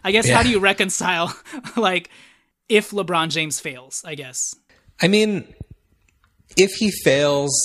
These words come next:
Speaker 2: he fails. You know what I mean? It's like, people can point to him and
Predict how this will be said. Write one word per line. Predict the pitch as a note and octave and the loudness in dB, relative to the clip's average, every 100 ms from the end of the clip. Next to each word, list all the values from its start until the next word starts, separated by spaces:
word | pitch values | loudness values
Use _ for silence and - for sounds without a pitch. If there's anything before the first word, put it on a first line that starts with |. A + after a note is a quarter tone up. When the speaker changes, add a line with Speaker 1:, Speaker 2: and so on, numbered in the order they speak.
| - - - | -4 -8 -14
Speaker 2:
he | - C#3 A2+ | -6 -2 -2
fails. | - G#2 - - - | -2 -4 -4 -4 -4
You | B2+ | 0
know | B2 A#2+ | 0 2
what | B2+ | 0
I | |
mean? | B2 B2+ A#2+ | 2 0 0
It's | A2+ | -2
like, | A#2+ A2 G2+ - - - - - - _ - - B2 | -2 -2 -4 -10 -14 -16 -16 -18 -18 _ -20 -20 -4
people | G3 G3+ G#3+ | 0 2 2
can | G3+ D#3+ | 0 -4
point | C3+ A#2 C3+ | -2 -2 -2
to | D#3 C#3 | -2 0
him | C3+ | -2
and | B2 | -4